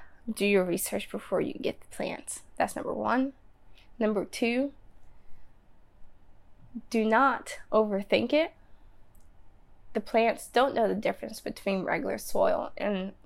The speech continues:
top-tier organic soil. They really don't. So don't overthink it. Just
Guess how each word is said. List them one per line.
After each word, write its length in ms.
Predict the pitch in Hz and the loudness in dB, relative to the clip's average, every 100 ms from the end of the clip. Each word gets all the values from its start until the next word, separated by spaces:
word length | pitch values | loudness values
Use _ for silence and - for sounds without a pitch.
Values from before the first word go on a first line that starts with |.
| - | -10
top-tier 460 | 214 - - 214 - | -6 -6 -4 -2 -2
organic 460 | 196 - 185 - | -2 -4 -6 -6
soil. 320 | - - 220 - | -4 -2 -2 2
They 100 | 233 | 2
really 280 | 233 269 208 | 4 2 2
don't. 320 | - - - - | -2 -6 -8 -12
So 140 | - 214 | -4 2
don't 200 | 240 240 | 2 2
overthink 520 | 226 208 202 196 202 | 0 -2 0 0 2
it. 200 | 208 208 - - - - - - | -2 -2 -10 -16 -16 -16 -10 -2
Just 500 | 214 208 - - | 0 -2 -8 -14